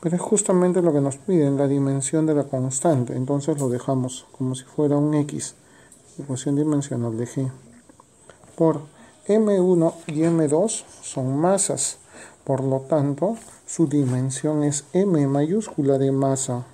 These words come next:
ecuación dimensional fundamental, sobre R es una distancia. Una distancia es una longitud,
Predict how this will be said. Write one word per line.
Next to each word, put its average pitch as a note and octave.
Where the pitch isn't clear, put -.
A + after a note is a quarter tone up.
ecuación D3+
dimensional D3
fundamental, D3+
sobre C3+
R F3+
es C#3
una D3
distancia. D#3
Una D#3
distancia D#3+
es D3
una D3+
longitud, C#3+